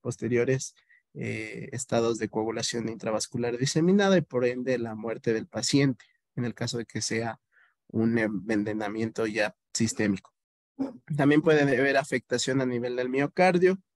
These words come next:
y generar, eh, arritmias, pero esto realmente es posterior ya a la invasión sistémica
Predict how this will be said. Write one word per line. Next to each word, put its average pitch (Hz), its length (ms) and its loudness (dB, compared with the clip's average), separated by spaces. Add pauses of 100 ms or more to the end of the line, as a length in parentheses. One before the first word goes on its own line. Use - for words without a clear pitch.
(300)
y 147 120 2
generar, 139 680 2
eh, 113 400 -6
arritmias, 190 540 4
pero 139 220 2
esto 139 480 -2
realmente 127 640 0
es 127 100 -4
posterior 131 720 2
ya 123 320 2
a 123 60 -6
la 117 120 -2
invasión 117 580 -2
sistémica 156 760 2